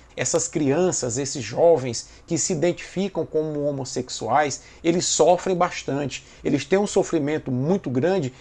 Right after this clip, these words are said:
e esse sofrimento começa no seio familiar, porque normalmente a família não aceita a opção sexual deles. E esse sofrimento, muitas vezes,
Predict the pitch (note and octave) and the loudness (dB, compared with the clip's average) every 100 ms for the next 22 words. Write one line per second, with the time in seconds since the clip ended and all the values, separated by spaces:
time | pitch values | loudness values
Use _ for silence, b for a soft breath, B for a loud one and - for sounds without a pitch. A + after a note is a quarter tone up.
0 | B - F#3+ - F#3 - D#3 F#3+ F#3+ - | B 4 4 4 0 0 0 -2 -2 -6
1 | D#3 E3+ F3 F#3 E3 - F3+ G#3 G3+ G3 | -2 0 -2 -4 -4 -2 0 0 -2 -2
2 | F#3+ G#3 D3 C3+ - - - D#3 G3 F3 | 0 4 6 4 0 -8 -6 4 4 8
3 | A#3 A#3 G3+ D#3 F#3+ G3 F#3+ F3+ D3 F#3 | 6 8 4 4 0 -2 -2 -4 -2 0
4 | F#3+ E3 F#3+ G3+ - - F#3 G3+ - - | 0 0 0 -2 -2 -2 0 0 -4 -4
5 | b b D#3+ E3+ E3 - E3 D#3+ E3 - | b b 6 6 6 -2 -2 -2 -4 -6
6 | - D3 D3 B2+ A#2 A2 - b b b | 0 2 4 4 4 0 -8 b b b
7 | E3+ A3 A3 A#3 - G#3 F3+ G#3 F#3+ E3+ | 2 4 6 4 4 2 2 2 0 4
8 | G#3+ C4 A#3+ C3 B2+ G3 G3+ C3 - | 4 6 2 2 2 2 2 -2 -8